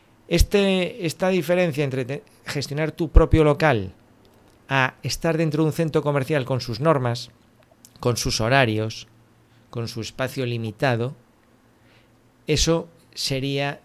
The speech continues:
pues, por ejemplo, Blogger, o por ejemplo, eh, Tumblr,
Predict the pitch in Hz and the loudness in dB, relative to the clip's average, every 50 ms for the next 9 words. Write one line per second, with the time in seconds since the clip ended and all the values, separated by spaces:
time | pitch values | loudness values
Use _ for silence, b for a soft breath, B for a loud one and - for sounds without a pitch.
0 | _ _ - - 127 120 - 131 117 135 123 120 139 139 135 120 113 131 127 113 | _ _ -8 -6 -6 -6 -6 -6 -6 -6 -6 -4 -4 -4 -4 0 2 2 2 2
1 | 92 92 90 - - - _ _ _ _ _ _ _ _ _ _ _ _ _ _ | 2 -2 -10 -12 -16 -20 _ _ _ _ _ _ _ _ _ _ _ _ _ _
2 | _ _ _ _ - 123 - 127 - 117 127 139 131 123 143 147 151 156 156 151 | _ _ _ _ -10 -6 -4 -4 -4 -2 -4 -6 -4 -4 -2 0 0 0 0 -2
3 | b b b b b b b b _ - 123 120 117 123 165 165 156 135 110 113 | b b b b b b b b _ -4 -4 -4 -2 0 0 0 0 0 -2 -2
4 | 107 101 87 87 | -4 -4 -6 -12